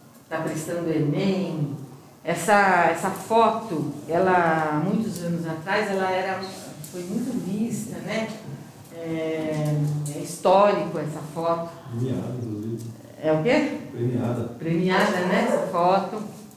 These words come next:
Speaker 1: Essa foto, ela foi tirada no dia oito de junho de mil novecentos e setenta e dois,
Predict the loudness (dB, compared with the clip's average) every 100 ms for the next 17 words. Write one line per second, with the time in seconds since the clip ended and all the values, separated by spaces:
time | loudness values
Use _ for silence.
0 | -20 -20 -20 -12 -6 -2 -2 2 4 4
1 | 4 2 0 0 -2 -2 0 2 2 2
2 | -2 -4 -14 -20 -20 -20 -20 -20 -6 0
3 | 4 4 4 4 4 2 -2 -4 -4 -4
4 | 0 0 0 0 0 0 -2 -2 -4 -6
5 | -8 -8 -8 -10 -10 -10 -6 -6 -4 -2
6 | -2 -4 -2 4 6 8 6 4 2 -6
7 | -10